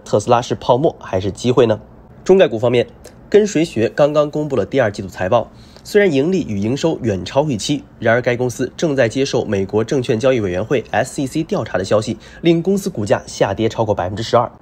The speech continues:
今年年初以来，跟随学市值整体实现了翻倍，但其股价也陷入了暴涨暴跌的循环，不断被浑水、香船、灰熊等多家知名机构做空。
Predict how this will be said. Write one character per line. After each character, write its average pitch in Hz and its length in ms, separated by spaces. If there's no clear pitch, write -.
今 190 160
年 185 80
年 160 140
初 175 120
以 151 60
来， 110 180
跟 202 100
随 190 120
学 165 120
市 - 220
值 123 180
整 120 240
体 104 160
实 101 240
现 117 160
了 98 80
翻 156 220
倍， 165 160
但 196 120
其 196 120
股 127 160
价 139 200
也 110 140
陷 113 240
入 107 80
了 101 100
暴 139 200
涨 85 240
暴 117 160
跌 143 120
的 123 80
循 95 160
环， 87 180
不 151 100
断 170 220
被 - 160
浑 117 260
水、 123 240
香 165 260
船、 104 260
灰 185 160
熊 117 320
等 104 180
多 143 200
家 131 160
知 160 180
名 110 180
机 156 140
构 123 160
做 107 140
空。 120 200